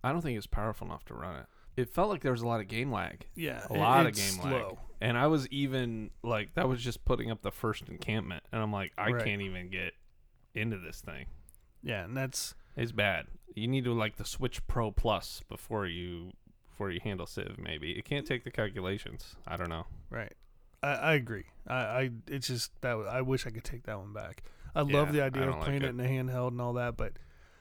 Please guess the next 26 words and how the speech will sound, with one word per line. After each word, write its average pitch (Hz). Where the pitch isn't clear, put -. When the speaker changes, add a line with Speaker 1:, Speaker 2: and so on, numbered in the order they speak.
Speaker 2:
but 131
Speaker 1:
I -
have 107
Speaker 2:
however, 160
Speaker 1:
it. 113
Speaker 2:
on 139
the 127
Xbox, 143
it 117
does 147
seem, 151
I've 135
only 156
messed 143
with 120
it 117
a 113
little 131
bit, 123
Speaker 1:
Yeah. 95
Speaker 2:
but 110
it 107
does 127
seem 127
to 120
work 110